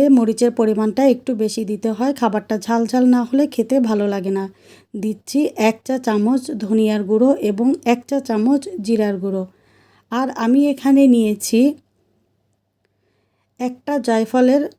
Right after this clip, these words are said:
চার ভাগের এক ভাগ, এক চা চামচ ব্ল্যাক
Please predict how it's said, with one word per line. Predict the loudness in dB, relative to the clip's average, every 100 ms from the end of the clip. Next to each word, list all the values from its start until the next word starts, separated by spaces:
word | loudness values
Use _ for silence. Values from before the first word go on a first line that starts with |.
| _
চার | -6 -6 -4
ভাগের | -4 -4 -4 -4
এক | -6 -6 -8
ভাগ, | -8 -10 _ _ -10 -8
এক | -8 -4
চা | -4 -2
চামচ | -2 -2 -2 -4 -4
ব্ল্যাক | -4